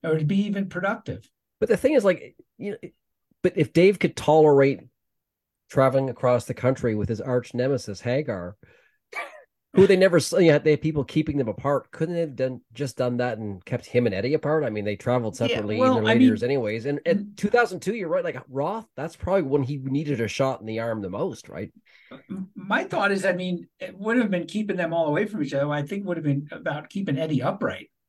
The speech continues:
Speaker 1: I mean,
Speaker 2: Right.
Speaker 1: two thousand two and, I mean, you know, the two thousand four, like you guys just were talking, the two thousand four reunion, that, that's what Sammy talks about so much in the book. That was just like, oh man, you, I just,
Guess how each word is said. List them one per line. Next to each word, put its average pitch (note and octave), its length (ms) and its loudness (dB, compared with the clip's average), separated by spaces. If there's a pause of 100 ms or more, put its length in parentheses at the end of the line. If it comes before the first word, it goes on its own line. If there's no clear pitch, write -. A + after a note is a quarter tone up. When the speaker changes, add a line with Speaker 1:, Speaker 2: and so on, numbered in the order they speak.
Speaker 1:
I C3+ 140 -2
mean, C3+ 440 4
Speaker 2:
Right. F2 140 -10 (140)
Speaker 1:
two G3 120 -8
thousand E3+ 380 -2
two E3+ 320 0
and, C3+ 220 -2 (920)
I E3+ 160 -8
mean, D#3 140 -12
you E3 160 -6
know, C3+ 180 0
the C3+ 80 0
two G3 200 -2
thousand E3 340 0
four, E3 240 -2
like C#3+ 160 -2
you D3 80 -4
guys C#3 200 0
just C#3+ 220 -8
were D3+ 80 -10
talking, - 240 -4
the C#3+ 60 -4
two E3+ 160 -6
thousand D3+ 240 0
four D3+ 200 -2
reunion, D3 640 2
that, C#3 220 -10 (260)
that's C#3 240 -8
what C3 120 -6
Sammy C#3 320 -2
talks C3+ 240 -2
about C3 180 -2
so - 100 -6
much C3 220 0
in A#2+ 60 -4
the A2 80 -6
book. D3 260 -6
That G#2+ 140 -6
was G#2 160 -8
just A#2+ 260 -6
like, A2 320 -8 (180)
oh D#3 320 0 (120)
man, C3 320 0
you, A#2 100 -10 (160)
I C3 120 -4
just, - 340 -8